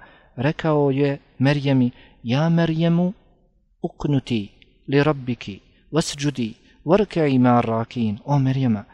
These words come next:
budi poslušna svome Gospodaru i licem na tle padaj, i sa onima koji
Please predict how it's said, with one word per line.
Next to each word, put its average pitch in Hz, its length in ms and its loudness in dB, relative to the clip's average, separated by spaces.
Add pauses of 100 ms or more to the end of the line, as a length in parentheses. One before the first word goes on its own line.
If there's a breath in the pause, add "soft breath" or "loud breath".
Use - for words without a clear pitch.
(240 soft breath)
budi 147 200 0
poslušna 170 720 -2
svome 156 360 0
Gospodaru 131 640 2 (280 loud breath)
i 127 120 -2
licem 160 360 2
na 139 100 4
tle - 180 2
padaj, 104 400 0 (280 loud breath)
i 139 80 -2
sa 151 180 4
onima 208 360 6
koji 160 360 4